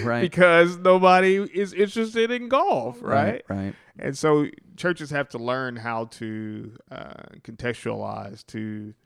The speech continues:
Speaker 2: to be more, uh, intentional in regards to what are we offering
Speaker 1: Right.
Speaker 2: the people in the community,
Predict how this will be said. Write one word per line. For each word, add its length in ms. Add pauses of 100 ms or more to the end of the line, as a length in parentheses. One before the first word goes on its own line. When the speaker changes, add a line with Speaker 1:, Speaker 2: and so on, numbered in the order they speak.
(380)
Speaker 2:
to 100
be 200
more, 760
uh, 260
intentional 680
in 80
regards 500
to 500 (300)
what 220
are 40
we 140
offering 680 (100)
Speaker 1:
Right. 240
Speaker 2:
the 60
people 360
in 80
the 80
community, 580